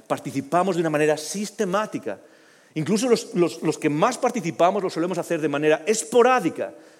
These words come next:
Un día vienes aquí, pasan, pasan el,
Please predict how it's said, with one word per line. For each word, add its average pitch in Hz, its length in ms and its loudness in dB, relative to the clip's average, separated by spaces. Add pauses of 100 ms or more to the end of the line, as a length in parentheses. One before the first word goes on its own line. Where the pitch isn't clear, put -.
(160)
Un 139 140 -6
día 151 160 4
vienes 165 300 4
aquí, 180 280 -2
pasan, 143 440 -4 (200)
pasan 147 280 -2
el, 139 220 -2